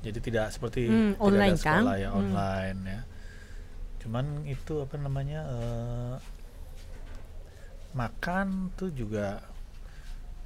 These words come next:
Speaker 1: masalah mereka itu.
Speaker 2: Hmm.
Speaker 1: Jadi banyak kan masalahnya ya, anak-anak itu banyak yang di
Speaker 2: Hmm.
Speaker 1: sana. Kalau di panti asuhan itu memang tidak boleh punya usaha,
Speaker 2: Hmm.
Speaker 1: karena dia harus pembinaan. Jadi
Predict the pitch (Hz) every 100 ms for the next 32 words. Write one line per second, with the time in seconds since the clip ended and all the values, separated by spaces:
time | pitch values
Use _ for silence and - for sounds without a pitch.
0 | - - 120 175 190 127 - - 196 202
1 | 202 202 190 185 175 165 127 131 131 -
2 | - - - - - - - - 170 113
3 | 117 160 185 127 107 110 110 101 - 107
4 | 113 107 92 92 101 104 110 110 143 104
5 | 95 110 110 104 - 98 90 85 113 -
6 | - - - - - - - - - -
7 | - 120 135 139 120 127 123 123 127 -
8 | 131 135 127 147 135 139 135 180 156 139
9 | 135 131 113 113 113 - - 120 113 -
10 | 120 107 90 87 196 196 175 160 139 120
11 | 135 147 135 131 - 123 117 113 113 110
12 | 104 92 98 107 127